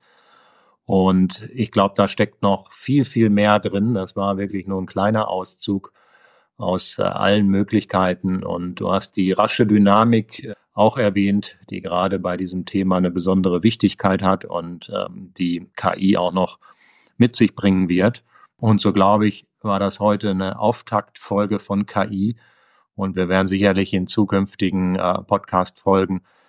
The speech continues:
immer mal wieder reinschauen, was K I im Employer Branding und entlang der Candidate Journey so, äh, so leisten kann. Ich glaube, das,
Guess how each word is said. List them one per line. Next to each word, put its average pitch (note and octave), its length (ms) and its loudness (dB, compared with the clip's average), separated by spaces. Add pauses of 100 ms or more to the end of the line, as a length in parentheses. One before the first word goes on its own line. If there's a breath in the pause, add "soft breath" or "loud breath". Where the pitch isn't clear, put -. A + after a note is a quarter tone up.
(160)
immer A2 240 2
mal G2+ 240 2
wieder G2 260 0
reinschauen, F#2 800 -2
was F2 200 -10
K F2+ 180 -8
I F#2 340 -6 (340)
im F#2+ 160 -4
Employer F#2 460 2
Branding F2+ 540 0
und F2 480 -8
entlang F2 340 -2
der F#2+ 140 0
Candidate F2 540 -2
Journey F#2 300 0
so, E2+ 240 -6 (480 soft breath)
äh, F#2 240 -2
so F2+ 120 -2
leisten E2 380 0
kann. E2+ 280 0
Ich E2+ 140 -6
glaube, E2+ 340 0
das, - 360 -6